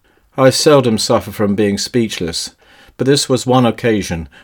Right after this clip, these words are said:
when all I could do was nod graciously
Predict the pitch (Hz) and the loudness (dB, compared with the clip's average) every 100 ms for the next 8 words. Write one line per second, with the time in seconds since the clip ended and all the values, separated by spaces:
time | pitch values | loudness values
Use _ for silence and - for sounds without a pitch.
0 | _ 110 120 127 110 101 85 104 95 90 | _ -2 0 2 0 -2 -6 -2 -2 -2
1 | 87 101 101 92 104 101 95 185 - 82 | -4 -2 -2 -2 -2 -2 -2 -6 -8 -8
2 | 85 | -8